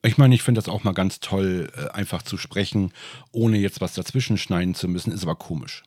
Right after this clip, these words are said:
Also Carina und Jackie, Hut ab. Ne? Also viel labern, gehört schon was zu.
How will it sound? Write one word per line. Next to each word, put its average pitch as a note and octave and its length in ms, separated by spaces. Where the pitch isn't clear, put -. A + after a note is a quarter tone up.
Also F#2+ 220
Carina A2 360
und F#2+ 140
Jackie, B2+ 300
Hut B2 180
ab. C3 280
Ne? C#3 260
Also G2+ 460
viel C3 360
labern, C#3+ 580
gehört D3 240
schon D3+ 100
was C#3+ 160
zu. - 140